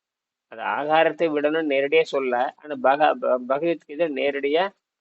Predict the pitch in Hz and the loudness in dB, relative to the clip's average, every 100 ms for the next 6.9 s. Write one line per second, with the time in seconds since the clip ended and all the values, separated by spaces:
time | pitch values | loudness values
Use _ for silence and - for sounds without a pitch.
0 | _ 123 143 151 147 135 127 170 156 120 | _ -2 0 4 4 4 2 -4 -4 0
1 | 131 143 143 131 127 120 110 127 113 123 | 4 4 4 -6 -6 -8 -6 -8 -6 -4
2 | 156 127 135 156 160 175 151 127 113 113 | -4 -2 0 0 4 4 4 0 -6 -6
3 | 113 117 110 123 156 175 175 190 147 135 | -6 -6 -4 -4 -6 -2 -2 0 -2 -2
4 | 139 139 98 95 95 _ _ _ _ _ | -4 -8 -14 -12 -14 _ _ _ _ _
5 | _ _ _ _ 196 214 208 185 196 190 | _ _ _ _ 6 8 10 10 8 8
6 | 170 170 170 156 143 147 127 117 | 8 6 2 0 -2 -4 0 0